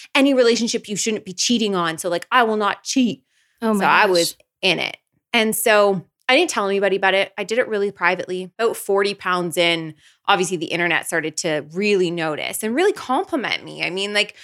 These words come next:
Speaker 1: when we see somebody that's lost weight, we immediately, that's, that's our instinct is, like, "Great job. Like, congratulations." Zero information on how I was doing it. But all I heard was, "Oh my gosh, like, this is great."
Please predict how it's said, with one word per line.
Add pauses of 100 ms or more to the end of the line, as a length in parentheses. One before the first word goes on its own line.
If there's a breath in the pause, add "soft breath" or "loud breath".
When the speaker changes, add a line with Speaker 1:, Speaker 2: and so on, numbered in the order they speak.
(160 loud breath)
Speaker 1:
when
we
see
somebody
that's
lost
weight,
we
immediately,
that's,
that's
our
instinct
is,
like, (220)
"Great
job.
Like,
congratulations." (600)
Zero
information
on
how
I
was
doing
it.
But (320 loud breath)
all
I
heard
was,
"Oh
my
gosh,
like, (100)
this
is
great."